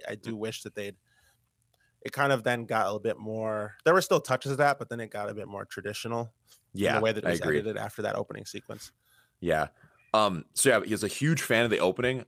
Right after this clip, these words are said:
Speaker 2: I, well, I, I guess t-, this will kind of spoil my orig-, my final rating, but when I, after that opening, I was like, "Okay, this I think has the potential to be five stars." And unfortunately, because it did lose some of that,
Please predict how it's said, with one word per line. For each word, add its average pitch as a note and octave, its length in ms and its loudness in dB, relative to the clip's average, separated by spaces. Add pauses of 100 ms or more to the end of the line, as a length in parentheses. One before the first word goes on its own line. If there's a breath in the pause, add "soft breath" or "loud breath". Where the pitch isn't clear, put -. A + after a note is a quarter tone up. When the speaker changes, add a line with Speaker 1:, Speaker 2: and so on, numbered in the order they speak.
(140)
Speaker 2:
I, G2 340 4 (200)
well, G2 400 4
I, G2 120 2
I - 120 -4
guess F#2 220 0 (100)
t-, G2+ 180 -6
this F#2 160 -6
will F#2 180 -2
kind B2 280 0
of G2+ 80 -4
spoil F#2+ 400 2
my F2 180 0
orig-, E2 260 -2
my E2+ 120 -2
final F2 340 0
rating, E2 380 -2
but F2+ 160 0
when G2 140 0
I, G#2+ 240 2
after A2+ 240 0
that A2 160 6
opening, G2+ 340 -2
I F2 140 0
was G2+ 160 0
like, F#2 120 -2
"Okay, G2 400 -2
this A2 220 -4
I G#2 120 0
think A2 200 -6
has G2+ 280 0
the G#2+ 80 -12
potential - 520 -8
to F2 80 -12
be F2 140 -12
five E2+ 320 -2
stars." D#2+ 520 0 (360)
And F#2+ 260 0
unfortunately, G2 640 0
because F2+ 400 0
it D#2+ 100 -2
did F#2 160 0
lose F2 360 -2
some F2+ 160 -4
of E2+ 80 0
that, E2+ 260 2